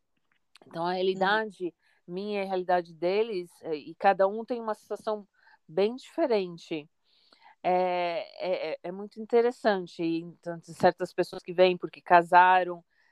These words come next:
Speaker 1: tem certas pessoas que casaram que agora querem se divorciar pra poder fazer, é, é, pra ter o papel. Então, é, é uma batalha, mas essa batalha também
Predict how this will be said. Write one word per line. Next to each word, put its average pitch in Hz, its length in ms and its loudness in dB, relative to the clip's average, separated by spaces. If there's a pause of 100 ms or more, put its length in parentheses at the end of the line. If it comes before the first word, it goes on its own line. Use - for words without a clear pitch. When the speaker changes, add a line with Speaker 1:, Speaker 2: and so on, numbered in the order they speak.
(100)
Speaker 1:
tem 196 80 -16
certas 170 340 -8
pessoas 175 380 -4
que - 60 -20
casaram 175 560 4
que - 140 -8
agora 175 300 -2
querem 175 340 -8 (280)
se 180 140 -16
divorciar 180 680 2
pra 175 100 -12
poder 175 260 -8
fazer, 175 480 -4 (400)
é, 165 480 -4 (220)
é, 131 200 -14
pra 175 160 -6
ter 190 140 -8
o 180 80 -6
papel. 196 640 0 (420)
Então, 220 300 -4
é, 202 360 -2
é 214 60 2
uma 254 220 -6
batalha, 170 640 -2
mas 170 240 -10
essa 180 240 -10
batalha 190 480 0
também 196 440 -8